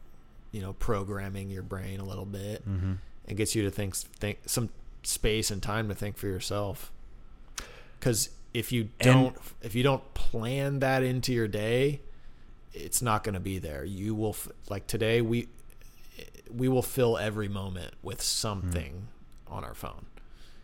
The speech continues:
Speaker 1: And that is, like, a, a way to really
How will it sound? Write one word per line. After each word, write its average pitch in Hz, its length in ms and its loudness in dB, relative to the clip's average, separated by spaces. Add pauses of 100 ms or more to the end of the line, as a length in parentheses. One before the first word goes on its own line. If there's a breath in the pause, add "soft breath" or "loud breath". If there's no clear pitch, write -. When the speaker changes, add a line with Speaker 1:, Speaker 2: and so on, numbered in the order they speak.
(360 soft breath)
Speaker 1:
And 101 140 -6
that 95 380 0
is, 95 180 -4
like, 92 200 -4
a, 92 260 -4
a - 100 -6
way 95 500 -4
to 95 400 -2 (920)
really 98 520 -4